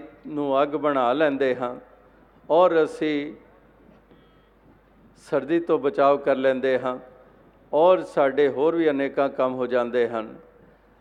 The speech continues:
ਤੋ ਕਹਿਣ ਦਾ ਭਾਵ ਕਿ ਉਸ ਨੂੰ ਹੋਰ ਉਸ 'ਤੇ ਮਿਹਨਤ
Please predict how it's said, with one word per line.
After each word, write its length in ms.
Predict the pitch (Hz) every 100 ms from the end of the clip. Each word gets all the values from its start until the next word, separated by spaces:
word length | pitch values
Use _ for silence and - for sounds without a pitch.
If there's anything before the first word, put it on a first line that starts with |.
| _ _ -
ਤੋ 80 | 139
ਕਹਿਣ 340 | - 165 185
ਦਾ 160 | 170 160
ਭਾਵ 340 | 151 127 151
ਕਿ 200 | 156 175
ਉਸ 280 | 170 165 -
ਨੂੰ 160 | 165 135
ਹੋਰ 260 | 135 175
ਉਸ 220 | 185 175 -
'ਤੇ 220 | 185 170
ਮਿਹਨਤ 440 | 139 143 170 160